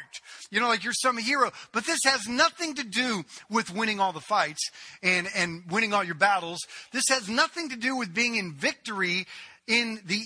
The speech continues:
issues of life. He says, this is about being in victory in spite of the issues of life. He says, "Being strengthened with all the power according to his glorious might." Yeah. And then it says this, "So that you may have great endurance."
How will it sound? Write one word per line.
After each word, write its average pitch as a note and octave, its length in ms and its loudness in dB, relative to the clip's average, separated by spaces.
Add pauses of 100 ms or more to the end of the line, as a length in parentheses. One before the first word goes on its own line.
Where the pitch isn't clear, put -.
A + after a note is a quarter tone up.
issues C#4 460 -2
of F3 160 -6
life. E3+ 420 2 (360)
He B3+ 160 0
says, A#3+ 420 2
this D4+ 220 0
is - 40 -8
about C4 220 2
being A#3 160 0
in G#3 100 -4
victory G3 360 -4
in D#3+ 80 -6
spite C4+ 300 -6
of F3+ 60 -10
the D#3 100 -8
issues C#3+ 280 -8
of C3+ 100 -14
life. C#3+ 220 -4 (320)
He A#3 80 -2
says, A3+ 220 2
"Being B3 260 0
strengthened D4+ 640 0
with A3+ 140 0
all A3 140 2
the G3 80 0
power D4 360 2
according C4+ 320 0
to A3+ 60 -2
his F#3+ 100 -4
glorious A3 360 0
might." B3+ 300 0
Yeah. C4 720 4 (340)
And F#3 140 -2
then B3+ 180 2
it C4+ 100 0
says G#3+ 340 0
this, G#3 220 2 (360)
"So - 180 -2
that G#3+ 240 -2
you B3 100 0
may A#3 360 0
have F#3+ 340 0
great G#3+ 320 0 (200)
endurance." E3+ 1300 -4